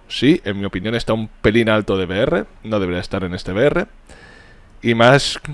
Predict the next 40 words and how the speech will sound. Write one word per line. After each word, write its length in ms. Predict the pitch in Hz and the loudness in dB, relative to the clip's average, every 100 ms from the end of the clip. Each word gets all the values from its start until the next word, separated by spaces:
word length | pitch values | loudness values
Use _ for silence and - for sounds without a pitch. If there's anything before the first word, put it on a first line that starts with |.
| 135 | -10
joder, 280 | - 98 - | -6 -4 -6
que 300 | - 78 82 | -10 -8 -6
te 80 | 85 | -4
vas 180 | 98 | 0
a, 160 | 120 104 | 2 0
por 120 | 90 90 | 0 -2
cada 180 | 104 | 0
derribo 280 | 101 101 104 | 0 0 -2
te 80 | 104 | -2
vas 160 | 98 92 | -2 -4
a 40 | |
dejar 200 | 92 98 | -4 -6
trece 280 | - 90 87 | -6 -10 -10
mil 180 | 90 90 | -8 -6
pavos, 400 | 92 76 82 - | -8 -8 -14 -14
prácticamente, 680 | - - 87 87 87 85 | -16 -12 -10 -8 -10 -12
así 240 | - - - | -12 -10 -6
que 180 | 113 - - - _ _ _ _ - - - | -6 -6 -20 -20 _ _ _ _ -20 -18 -2
esa 200 | 127 135 | 0 4
sería 220 | 143 135 | 6 8
la 60 | 123 | 6
única 200 | 117 107 | 4 2
contra 260 | 104 98 | 2 0
que 80 | 95 | -2
le 80 | 90 | -2
veo, 240 | 85 71 - _ - | -4 -8 -12 _ -6
el 420 | 92 90 87 90 | -2 0 -2 -4
tema 240 | 107 101 | -2 -2
del 140 | 87 80 | -2 -2
V 100 | 85 | -4
R. 200 | 80 80 | -4 -2
Por 120 | 110 | 2
lo 80 | 107 | 2
demás, 340 | 113 151 - | 2 2 2
me 100 | 113 | -2
parece 200 | 104 110 | -2 -2
un 60 | 107 | -2
avión 500 | 104 101 95 92 82 | 0 -2 -2 -6 -8
bastante 360 | 80 95 90 | -6 -8 -6
bueno, 340 | 87 131 170 | -2 0 -2